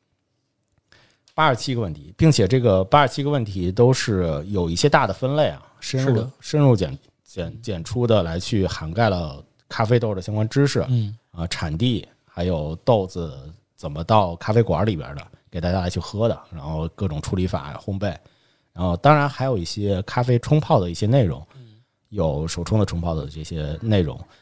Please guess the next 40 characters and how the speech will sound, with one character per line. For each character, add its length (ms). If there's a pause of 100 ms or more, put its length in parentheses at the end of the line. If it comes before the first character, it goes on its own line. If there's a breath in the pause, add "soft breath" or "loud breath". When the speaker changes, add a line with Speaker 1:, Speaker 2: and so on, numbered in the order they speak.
(140 soft breath)
Speaker 1:
以 140
及 120
不 200
同 180
的 100
器 300
具 160
的 100
介 140
绍。 120
Speaker 2:
是 120
的， 160
还 80
有 100
意 220
式 220
的 100
包 160
括。 260 (200)
Speaker 1:
对， 180
对， 140
有 120
意 220
式 220
的， 180
然 80
后 80
还 160
有 100
一 40
些 180
滴 160
滤 240
啊， 300
Speaker 2:
嗯。 120
Speaker 1:
或 80
者 200
是 360
一 120
些 260